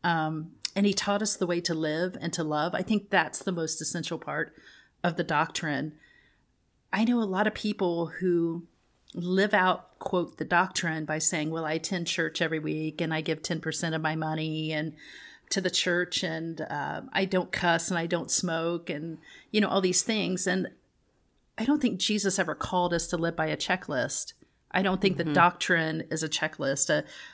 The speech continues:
Speaker 1: I think the doctrine of Christ is a way of life. So we are not going to get caught up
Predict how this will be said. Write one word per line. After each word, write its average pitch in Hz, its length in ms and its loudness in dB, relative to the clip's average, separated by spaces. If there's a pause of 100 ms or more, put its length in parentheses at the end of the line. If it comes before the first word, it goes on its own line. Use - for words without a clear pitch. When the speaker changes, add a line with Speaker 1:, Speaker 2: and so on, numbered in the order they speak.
Speaker 1:
I 185 120 2
think 185 320 2
the 185 100 2
doctrine 165 420 2
of 156 140 -6
Christ 170 420 0
is 151 140 -2
a 156 60 0
way 151 340 -4
of 151 180 -6
life. 160 360 -2
So - 200 2
we 185 380 -2
are 262 100 4
not 233 280 0
going 202 220 -2
to 190 100 -2
get - 160 -4
caught 185 280 -4
up 175 280 0